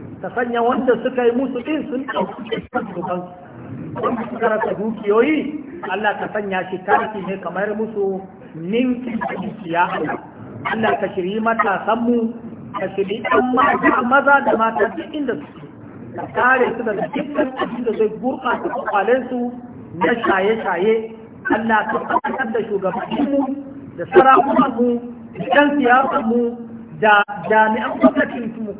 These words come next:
kowa Allah ka dawo da shi kan tafarki madaidaici,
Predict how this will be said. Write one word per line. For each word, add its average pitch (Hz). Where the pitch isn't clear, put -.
kowa 320
Allah 226
ka -
dawo 220
da 226
shi 214
kan -
tafarki -
madaidaici, 214